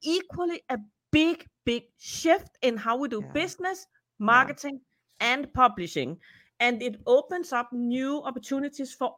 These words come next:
Speaker 1: authors that we never had before. For example, to get paid immediately when somebody buy your book, to get paid again if the person who bought your book resell it on a marketplace.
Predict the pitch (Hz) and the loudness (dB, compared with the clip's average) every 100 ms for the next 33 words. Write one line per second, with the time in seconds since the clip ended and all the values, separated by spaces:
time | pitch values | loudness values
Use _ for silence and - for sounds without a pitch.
0 | _ 226 294 196 143 165 - _ _ _ | _ 6 6 4 -4 -6 -14 _ _ _
1 | 226 202 240 233 247 294 320 285 254 247 | 2 4 0 2 2 2 2 2 0 -4
2 | 208 190 220 254 247 - 269 330 262 247 | -4 -4 -4 -2 -2 -2 -4 0 0 -2
3 | 254 _ - 277 - 226 - 214 226 262 | -6 _ -6 -4 0 0 0 0 0 0
4 | - 233 214 247 302 277 208 208 196 196 | -2 0 2 4 4 2 -2 -2 -4 -2
5 | 196 185 202 190 160 165 180 165 190 277 | -4 0 0 0 0 0 0 2 2 2
6 | - _ _ _ _ _ - 233 240 208 | -2 _ _ _ _ _ -4 0 0 -2
7 | 202 240 254 208 226 294 269 262 - 214 | 0 0 0 0 4 4 4 -2 -4 -2
8 | 214 208 226 233 220 220 240 359 480 214 | -2 -4 -4 -4 -4 -2 0 0 0 -4
9 | 214 226 - _ 165 185 320 415 - 214 | -2 -4 -4 _ -6 0 2 2 2 2
10 | 202 190 185 180 196 233 208 170 170 208 | 2 0 -2 0 0 0 -8 -6 -6 -10